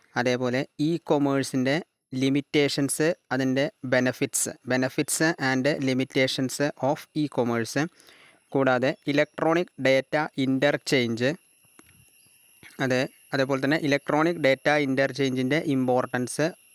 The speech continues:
or benefits. പിന്നെ നമ്മളതിൽ പറഞ്ഞത് സപ്ലൈ ചെയിൻ മാനേജ്മെന്റ്, ഏ, two types of supply chain management, പ്രൈവറ്റ് സപ്ലൈ ചെയിൻ മാനേജ്മെന്റും പബ്ലിക് ബി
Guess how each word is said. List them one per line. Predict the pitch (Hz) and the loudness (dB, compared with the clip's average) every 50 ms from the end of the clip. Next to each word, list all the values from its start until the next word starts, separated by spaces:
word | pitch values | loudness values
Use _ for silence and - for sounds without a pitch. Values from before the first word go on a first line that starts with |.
| - 143 | -4 -2
or | 135 135 127 123 | -2 0 0 -2
benefits. | 127 123 123 113 - 131 120 - - - 139 160 180 - _ - - - - - - - - _ _ _ - | -2 -2 -4 -4 -4 -6 -6 -6 -6 -4 -4 -4 -4 -8 _ -20 -20 -20 -20 -20 -20 -20 -20 _ _ _ -2
പിന്നെ | 151 139 147 | 0 2 2
നമ്മളതിൽ | 147 143 139 139 139 135 135 139 | 2 2 2 2 2 2 2 2
പറഞ്ഞത് | 139 135 127 131 123 139 156 | 2 0 0 0 -2 -2 -4
സപ്ലൈ | 165 - - 147 143 - - 156 156 165 | -6 -8 -10 -12 -12 -2 2 2 2 2
ചെയിൻ | 156 - 151 151 147 143 | 2 2 0 2 2 2
മാനേജ്മെന്റ്, | 135 127 123 127 127 127 127 120 123 120 120 127 147 190 - _ _ - _ _ _ _ _ - 143 | 2 2 2 0 0 0 0 -2 -2 0 2 2 2 2 -2 _ _ -20 _ _ _ _ _ -2 -2
ഏ, | 139 135 131 127 127 | 0 0 0 0 -2
two | - _ - 175 185 | -4 _ 0 0 2
types | 175 170 147 143 143 - - - 180 | 2 2 2 2 0 -2 -2 -4 -4
of | 165 - | 0 -2
supply | 160 139 - 139 143 143 - | -2 -2 0 0 0 2 2
chain | 147 143 139 131 | 0 0 0 0
management, | 131 123 123 120 120 120 117 113 107 - - - | 0 -2 -2 -2 -4 -4 -6 -6 -6 -6 -4 0
പ്രൈവറ്റ് | 127 131 131 139 139 143 139 - - | 2 2 2 2 0 -2 -2 -4 -4
സപ്ലൈ | 160 - 139 - - 135 135 | -4 -4 -4 -2 -2 -2 0
ചെയിൻ | 131 143 135 135 | 0 0 -2 0
മാനേജ്മെന്റും | 131 131 131 131 127 131 131 131 127 139 165 185 - _ _ _ _ _ _ | -2 0 -2 -2 -2 -2 -4 -2 -2 -2 -4 -4 -8 _ _ _ _ _ _
പബ്ലിക് | 135 131 131 127 - 160 156 147 | 0 0 2 2 0 0 2 2
ബി | 135 | 0